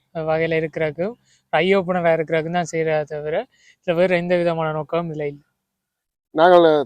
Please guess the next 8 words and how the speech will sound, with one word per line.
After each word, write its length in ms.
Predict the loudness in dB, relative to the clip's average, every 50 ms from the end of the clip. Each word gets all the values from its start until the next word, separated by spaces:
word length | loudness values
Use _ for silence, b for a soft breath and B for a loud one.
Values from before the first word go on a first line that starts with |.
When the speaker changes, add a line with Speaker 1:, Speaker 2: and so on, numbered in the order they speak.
| 2 2
Speaker 2:
தர்சன், 400 | 2 2 2 0 2 4 4 6
அவரும் 360 | 6 6 4 4 2 2 0
விசிட்டர்ஸால 540 | 0 2 2 2 2 4 2 2 2 2 -2
வந்து, 220 | -4 -4 2 4
அவரை 220 | 4 6 6 6
வச்சு 200 | 4 2 0 0
எல்லாம் 220 | 0 0 0 2 2
கதைச்சிருக்கிறோம். 600 | 2 2 2 0 -4 -8 -8 -6 -6 -6 -6